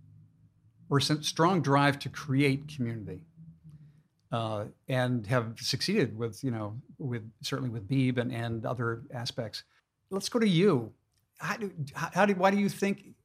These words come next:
you have this drive? Well, I know that you, Nadine, you said Nadine had you look more locally, but it, but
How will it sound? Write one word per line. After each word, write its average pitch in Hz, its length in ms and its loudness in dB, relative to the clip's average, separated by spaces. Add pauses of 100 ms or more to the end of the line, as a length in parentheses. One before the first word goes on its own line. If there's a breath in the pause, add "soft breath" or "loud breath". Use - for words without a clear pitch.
(360)
you 143 240 0
have 131 400 0
this 135 420 -2 (200)
drive? 131 340 4
Well, 165 120 6
I 170 60 8
know 180 220 2
that 170 160 0
you, 156 240 0
Nadine, 147 560 6 (300 soft breath)
you 127 80 2
said 120 200 4
Nadine 131 320 6
had 123 220 2
you 127 80 2
look 123 200 -4
more 120 180 2
locally, 113 540 0 (440)
but 123 120 -2
it, 135 180 -6
but 143 340 0